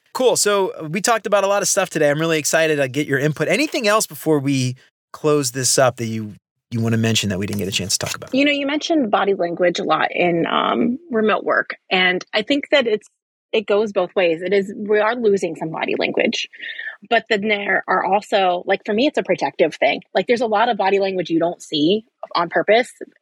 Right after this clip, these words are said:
Speaker 2: that I try to hide. Like, if, if I need to, like, hiding the way that I'm fidgeting, depending on who I'm talking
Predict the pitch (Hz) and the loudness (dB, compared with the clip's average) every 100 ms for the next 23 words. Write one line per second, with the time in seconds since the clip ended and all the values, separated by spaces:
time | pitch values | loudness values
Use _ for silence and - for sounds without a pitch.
0 | 185 180 - 180 175 185 160 147 156 98 | 0 0 0 -2 -2 0 0 0 0 0
1 | 117 - - - 185 - 185 190 185 196 | 2 0 0 -2 -2 -2 0 0 2 2
2 | - 180 160 156 - 170 147 165 156 156 | 2 0 2 0 0 -2 0 0 -2 0
3 | 160 151 160 156 156 160 156 151 - 165 | 2 2 0 0 -2 0 0 0 0 0
4 | - 175 160 156 - - - | -2 0 -2 0 -2 -2 -6